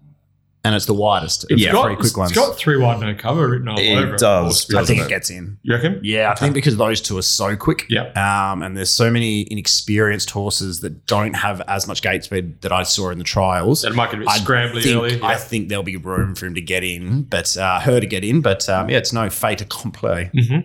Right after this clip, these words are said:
Speaker 2: And as a result, it's just a no-bet race. Shell Bell, two really quick four hundred metre trials should dictate here. If the horse is going well, and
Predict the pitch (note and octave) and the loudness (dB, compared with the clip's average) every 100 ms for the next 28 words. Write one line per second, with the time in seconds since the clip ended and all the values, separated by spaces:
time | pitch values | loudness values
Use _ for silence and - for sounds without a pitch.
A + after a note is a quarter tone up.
0 | - _ _ _ _ _ _ _ - G2 | -6 _ _ _ _ _ _ _ 0 2
1 | G2 A2 G2 F#2+ G#2+ F#2 G2+ - G2+ G2+ | 4 2 2 2 4 2 0 0 0 2
2 | G#2 G2+ G#2 G2+ C3 - A#2 G2 G2+ F#2+ | 2 4 2 4 2 2 2 4 4 4
3 | F#2 F2+ - _ _ _ _ - G#2+ F#2+ | 2 -2 -8 _ _ _ _ -2 2 2
4 | F#2 G2+ F2 - G2+ - - - A2 G#2+ | 2 2 0 0 -2 -4 -6 2 2 4
5 | G2 G2+ G2+ - A2 A2+ A2+ A2 - - | 2 2 2 2 4 4 4 2 -2 -4
6 | - G2 F#2 G2+ - A2 G#2+ G#2+ A2 G#2+ | 0 2 2 0 0 2 2 2 2 2
7 | - - _ - - E2+ F2 F#2+ F2 G2 | -2 -20 _ -10 0 2 2 2 2 2
8 | F#2+ F#2+ G2 G2 F2+ F2 | 2 2 4 4 2 0